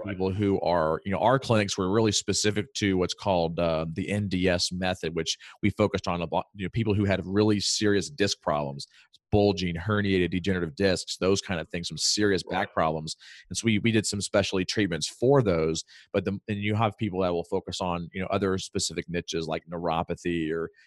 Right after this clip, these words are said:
Speaker 2: you saw have them doing a lot more functional medicine for diabetes care and, you know,
Speaker 1: Mm-hmm.
Speaker 2: fibromyalgia and bo-,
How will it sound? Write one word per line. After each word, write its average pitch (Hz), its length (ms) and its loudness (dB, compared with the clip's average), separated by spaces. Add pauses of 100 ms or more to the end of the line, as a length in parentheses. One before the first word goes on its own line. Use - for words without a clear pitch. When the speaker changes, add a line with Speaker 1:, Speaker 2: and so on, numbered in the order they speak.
Speaker 2:
you 98 100 -2
saw 92 220 0
have 92 180 0
them 90 120 -6
doing 92 180 0
a 87 60 0
lot 90 120 0
more 90 140 -4 (140)
functional 95 360 0
medicine 85 540 0
for 80 80 -8
diabetes 87 640 2
care 80 520 0
and, 80 200 -6
you 87 100 -4
know, 82 180 -2
Speaker 1:
Mm-hmm. 110 260 -12
Speaker 2:
fibromyalgia 82 680 2
and 85 120 -6
bo-, 87 200 4